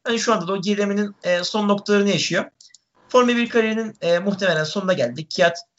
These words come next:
sevdiğim pilot şahsen. Üzülüyorum ama hani kendi kuyusunu kendi kazdı.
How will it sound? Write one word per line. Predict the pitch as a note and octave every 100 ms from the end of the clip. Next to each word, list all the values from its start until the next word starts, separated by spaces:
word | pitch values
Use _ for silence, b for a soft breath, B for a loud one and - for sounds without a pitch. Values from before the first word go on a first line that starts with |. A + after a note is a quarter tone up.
| _ _ -
sevdiğim | - G3+ G3 G3+
pilot | E3+ D3+
şahsen. | - D3 C#3 F#3+
Üzülüyorum | F#3+ A3 G3+ F3+ F3+
ama | G3+
hani | F3+ G3+ E3
kendi | F#3 G3 G3
kuyusunu | F#3 F3+ F#3
kendi | G3 F3+ F#3+
kazdı. | D3+ B2+ - A3